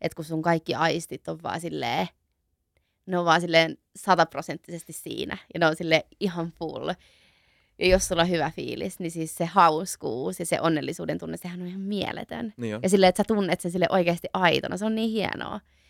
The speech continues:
Speaker 1: Ja nyt mä oon ehkä ymmärtänyt sen, että mä en oo ikinä luopunut mistään, vaan mä oon oikeasti saanut niin paljon enemmän, enemmän mun elämää. Koska jossain vaiheessa mä koin sen niin vahvasti silleen, että mä oon tehnyt päätöksen luopua jostain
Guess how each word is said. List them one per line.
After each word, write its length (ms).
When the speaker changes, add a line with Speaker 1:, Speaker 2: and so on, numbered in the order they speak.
Speaker 1:
Ja 60
nyt 180
mä 100
oon 80
ehkä 220
ymmärtänyt 420
sen, 220
että 140
mä 20
en 60
oo 60
ikinä 260
luopunut 640
mistään, 380
vaan 160
mä 60
oon 100
oikeasti 380
saanut 560
niin 160
paljon 240
enemmän, 340
enemmän 360
mun 180
elämää. 480
Koska 200
jossain 320
vaiheessa 220
mä 40
koin 260
sen 140
niin 140
vahvasti 380
silleen, 280
että 100
mä 100
oon 140
tehnyt 300
päätöksen 560
luopua 420
jostain 760